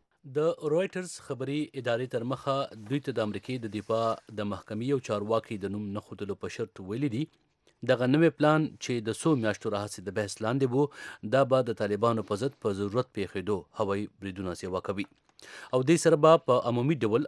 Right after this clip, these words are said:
امریکایي ځواکونه افغان ځواکونو سره خپله ملګرتیا کې لچک څرګندوي. په دې پلان کې دا نه ده شامله چې امریکایي ځواکونه به په ځمکنو عملیاتو کې برخه اخلي که نه. مطبوعات وایي، د دې نوي اعلان مقصد دا هم نه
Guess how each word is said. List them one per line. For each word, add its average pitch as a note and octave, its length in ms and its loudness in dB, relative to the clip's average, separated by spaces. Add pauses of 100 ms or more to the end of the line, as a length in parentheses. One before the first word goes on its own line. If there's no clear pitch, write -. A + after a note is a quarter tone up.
امریکایي A2 380 -4
ځواکونه A#2+ 400 0 (160)
افغان G#2+ 300 0
ځواکونو C3 340 0
سره A#2 220 -2
خپله G#2 260 -2
ملګرتیا F#2 480 -4
کې G#2 100 -4 (380)
لچک - 380 -2
څرګندوي. F2+ 500 -8 (720)
په C#3 100 -2
دې F3+ 160 4
پلان F#3 240 4
کې F3 220 4
دا C#3 120 6
نه E3+ 120 2
ده - 100 -2
شامله C#3+ 320 2
چې A#2+ 240 0
امریکایي A#2+ 420 -2
ځواکونه A2+ 480 2
به A#2+ 220 2
په F#2+ 100 -6
ځمکنو G2+ 380 -4
عملیاتو G2 360 -4
کې F#2+ 220 -8
برخه G2+ 560 -4
اخلي C#3+ 300 -10
که G2 120 0
نه. F2 60 -4 (540)
مطبوعات G2 460 2
وایي، C3+ 140 4 (360)
د B2 100 -4
دې D#3 300 2
نوي G3 240 4
اعلان D3+ 260 4
مقصد C#3 320 0
دا C3+ 160 8
هم E3 100 4 (120)
نه A#2 40 2